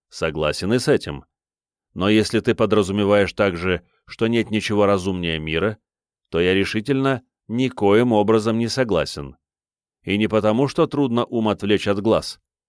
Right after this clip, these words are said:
а потому что чем больше отвлекаю, тем менее могу постичь умом то, что ты хочешь. Часть девятая. "Нет ничего лучше в природе, чем мир", говоришь ты,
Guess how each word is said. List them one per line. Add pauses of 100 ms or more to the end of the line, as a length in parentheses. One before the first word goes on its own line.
(280)
а
потому
что
чем
больше
отвлекаю, (420)
тем
менее
могу
постичь
умом
то,
что
ты
хочешь. (1500)
Часть
девятая. (680)
"Нет
ничего
лучше
в
природе,
чем
мир", (420)
говоришь
ты,